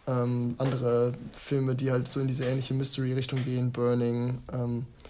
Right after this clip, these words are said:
oder jetzt vor kurzem bei mir auf die Fünf-Sterne-Liste gewandert, äh, Under the Silver Lake, alle so eine Sachen. Dann musst du dir auch The House That Screamed angucken. Äh, und das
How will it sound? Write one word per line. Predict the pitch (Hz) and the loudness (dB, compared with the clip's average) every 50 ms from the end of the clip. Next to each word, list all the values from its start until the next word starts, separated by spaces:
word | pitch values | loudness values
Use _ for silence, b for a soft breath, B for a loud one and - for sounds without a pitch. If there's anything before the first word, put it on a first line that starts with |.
| B B B B B B B B | B B B B B B B B
oder | - 139 139 131 127 123 | 0 2 4 6 6 6
jetzt | 127 131 123 - - | 6 4 4 2 -2
vor | - - - 127 - | -2 -2 -4 0 2
kurzem | 147 139 135 - 139 127 | 2 2 2 2 2 4
bei | 131 127 | 4 4
mir | 131 127 127 | 6 4 2
auf | 127 | 2
die | - 135 | 0 -2
Fünf-Sterne-Liste | 123 139 135 123 - - 127 127 123 120 120 120 - - 127 | -2 -2 -2 -2 0 0 0 2 2 0 -2 -2 -4 -4 -4
gewandert, | - 120 123 123 120 123 123 120 120 - - - - | -4 -4 -2 -2 0 0 0 0 0 -2 -6 -6 -4
äh, | 131 123 120 120 120 120 120 - | -2 0 2 2 2 2 0 0
Under | 135 135 127 127 | 0 2 2 2
the | 123 120 | 2 0
Silver | - - - 127 120 117 113 | 0 0 0 0 0 2 2
Lake, | 117 117 117 120 - - - | 2 0 0 -2 -2 -4 -2
alle | 120 127 127 127 | 0 0 0 0
so | 123 143 135 | 0 0 0
eine | 127 123 | 0 0
Sachen. | 120 - 139 - 127 127 120 | 0 -2 -2 -2 0 2 4
Dann | 135 135 147 | 6 6 8
musst | 147 143 - | 6 6 6
du | 151 139 | 4 4
dir | 131 131 123 | 6 6 6
auch | 127 127 | 6 6
The | - 131 | 6 6
House | 127 135 135 131 131 | 6 6 6 6 4
That | - 131 120 | 2 0 0
Screamed | - - - 160 170 190 180 170 - | 0 2 4 6 6 6 6 4 2
angucken. | 123 123 127 127 - 135 139 165 175 202 226 214 214 - - - - - - - - - | 0 0 0 0 0 0 2 4 4 4 4 2 0 -4 -8 -16 -20 -20 -20 -20 -8 -2
Äh, | 143 139 135 131 135 139 135 - | 2 4 6 6 6 4 4 2
und | 139 135 131 131 | 0 2 4 4
das | 135 131 - - - | 4 4 4 0 -4